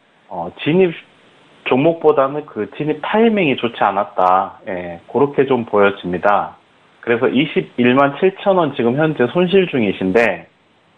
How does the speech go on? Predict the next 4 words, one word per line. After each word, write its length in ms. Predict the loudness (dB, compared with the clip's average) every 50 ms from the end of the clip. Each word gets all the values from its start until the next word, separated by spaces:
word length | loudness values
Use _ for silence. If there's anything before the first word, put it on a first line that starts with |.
| -20 -20 -20 -20 -20 _ _
오늘도, 760 | 0 2 4 4 6 4 4 4 4 4 6 6 6 6 4 4
어, 500 | 4 4 4 4 4 2 2 0 -2 -4 -8
주가가 640 | -10 -2 0 2 2 2 2 2 2 2 0 -2 -4 -6 -6
최근에 600 | -4 -2 0 0 2 2 2 0 0 -2 -4 -10